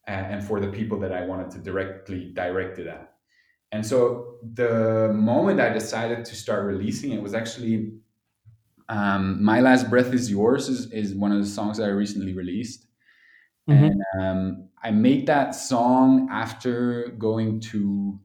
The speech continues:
Speaker 1: um, uh, what, how do you call it? Like, a theater play of, of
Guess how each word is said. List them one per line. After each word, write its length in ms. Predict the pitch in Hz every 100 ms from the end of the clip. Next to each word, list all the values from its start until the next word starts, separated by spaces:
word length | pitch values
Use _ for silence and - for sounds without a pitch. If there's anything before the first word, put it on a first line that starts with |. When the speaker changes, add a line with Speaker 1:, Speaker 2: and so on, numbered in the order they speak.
| 98
Speaker 1:
um, 520 | 90 82 82 82 82 _ _ _ _ _ _
uh, 360 | 92 85 82 50 - - - - - _ _ _
what, 180 | - 92 -
how 100 | 101
do 60 | 101
you 40 | 98
call 200 | 98 87
it? 60 |
Like, 140 | 90 90 - -
a 100 | 98
theater 460 | - 131 135 139 -
play 280 | 139 139 123
of, 180 | 104 -
of 320 | 95 90 -